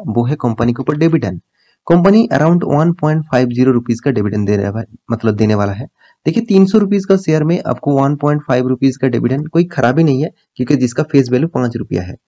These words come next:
तो पाँच रुपया का face value हिसाब से थर्टी रुपीज, थर्टी परसेंट का आपको dividend मिल रहा है, कोई खराबी नहीं है। तो अच्छा खासा डिविडेंड यहाँ पे company पे आउट करने वाला है।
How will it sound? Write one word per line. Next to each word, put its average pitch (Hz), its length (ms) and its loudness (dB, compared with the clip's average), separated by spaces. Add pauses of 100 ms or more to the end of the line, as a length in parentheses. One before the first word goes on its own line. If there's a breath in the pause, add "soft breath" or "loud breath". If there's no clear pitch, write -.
(320)
तो 208 80 4
पाँच 180 260 2
रुपया 196 240 2
का 196 100 -8
face 160 220 0
value 160 180 0
हिसाब 151 220 -4
से 165 120 -4
थर्टी 147 300 -2
रुपीज, 147 300 -2 (140)
थर्टी 127 200 -2
परसेंट 147 340 -2
का 131 80 -4
आपको 147 260 -4
dividend 120 420 0
मिल 123 180 0
रहा 90 100 -4
है, 87 100 -10 (320)
कोई 202 120 4
खराबी 151 400 0
नहीं 147 200 0
है। - 100 -6 (400 soft breath)
तो - 60 2
अच्छा - 260 -4
खासा 160 180 -2
डिविडेंड 131 380 2
यहाँ 113 80 -2
पे 143 100 -6
company 110 320 -2
पे 143 140 2
आउट 104 180 2
करने 95 200 -2
वाला 87 180 -6
है। 90 100 -16